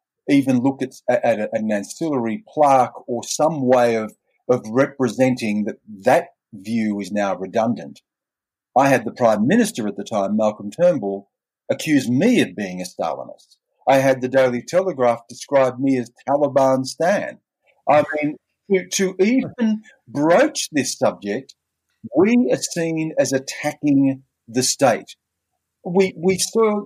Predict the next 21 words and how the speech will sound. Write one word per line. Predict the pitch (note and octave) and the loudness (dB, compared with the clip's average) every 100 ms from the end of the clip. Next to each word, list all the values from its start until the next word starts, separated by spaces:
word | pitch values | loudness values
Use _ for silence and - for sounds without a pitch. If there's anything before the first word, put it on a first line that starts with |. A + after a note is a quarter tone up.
| F#3+ | -8
the | E3+ F3+ F3 | -8 -4 -2
image | F3 D3+ B2+ - | 0 0 -2 -2
over | C#3+ C3+ B2+ | 0 0 -2
the | A#2+ | -6
past | C#3 C3+ A#2+ A#2+ | 2 2 2 -2
week | B2 G#2 F#2 _ _ | -2 -2 -6 _ _
of | C3+ B2+ A2 _ _ _ - | 0 0 -2 _ _ _ -2
a | C3 | 0
ring | B2+ C#3 E3+ G3 F3 | 0 0 2 2 0
of | C3 - | -2 -6
police | C3 G#2+ F2 - - - _ _ _ | -6 -6 -8 -14 -20 -20 _ _ _
standing | - - C#3+ D#3 D#3 C#3+ | -10 0 2 2 2 0
around | B2+ B2+ B2 A#2+ A2+ | 0 2 2 0 -2
this | A#2 - | -6 -4
inanimate | A#2 B2 C3+ B2+ A#2 | -2 0 2 0 0
object, | G2+ F#2 A2 F2+ _ _ _ _ | -2 -4 -10 -12 _ _ _ _
around | A#2 A#2+ B2 B2 A#2+ A#2+ - | -2 2 4 4 2 0 -8
the | - B2 | -12 -12
Cook | - G3 - | -6 -6 -4
statue, | - C#3+ C3+ - F#2+ F#2 | 0 0 0 -6 -10 -4
which | B2 C3+ - | -2 -2 -4